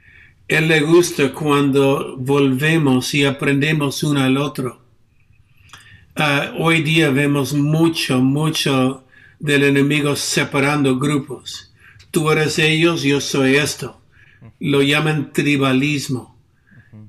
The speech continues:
Speaker 1: Entonces, el, la gente anda con su tribu, "Esta es mi tribu, esta es tu tribu", y convierten nosotros y ellos.
Speaker 2: Ujú.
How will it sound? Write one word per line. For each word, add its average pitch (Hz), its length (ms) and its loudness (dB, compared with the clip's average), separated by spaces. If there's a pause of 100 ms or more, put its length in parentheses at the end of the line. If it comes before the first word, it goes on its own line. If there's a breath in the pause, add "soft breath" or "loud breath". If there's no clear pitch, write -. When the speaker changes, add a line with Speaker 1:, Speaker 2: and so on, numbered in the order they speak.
(140)
Speaker 1:
Entonces, 143 1040 -2
el, - 300 -10 (500 soft breath)
la 151 200 -4
gente 156 400 -2
anda 147 240 0
con 143 240 0
su 143 280 -4
tribu, 147 360 2
"Esta 135 220 -2
es 131 100 0
mi 156 320 -2
tribu, 131 360 2
esta 139 220 -4
es 135 140 -6
tu 165 200 -2
tribu", 135 420 2
y 123 220 2 (340 loud breath)
convierten 147 840 0
nosotros 143 680 -2
y 143 340 0 (180)
ellos. - 840 -6 (540 soft breath)
Speaker 2:
Ujú. - 60 -20